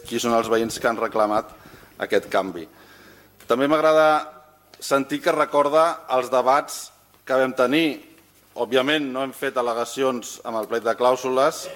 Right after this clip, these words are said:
però sí que hem intervingut clarament en contra, en els moments en què s'ha debatut això al ple,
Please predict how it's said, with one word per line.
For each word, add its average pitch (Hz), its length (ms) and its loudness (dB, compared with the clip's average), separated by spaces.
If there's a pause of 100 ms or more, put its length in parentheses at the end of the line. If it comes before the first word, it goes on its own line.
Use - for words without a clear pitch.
(140)
però 123 220 6
sí 139 160 -4
que 156 100 2
hem 143 80 0
intervingut 143 680 0 (680)
clarament 127 640 2 (260)
en 120 160 -4
contra, 156 480 0 (240)
en 110 300 -8
els - 260 -10
moments 120 400 -6
en 117 140 -4
què 113 100 -4
s'ha 117 160 -2
debatut 117 320 0
això 117 220 0
al 113 100 -6
ple, 123 180 2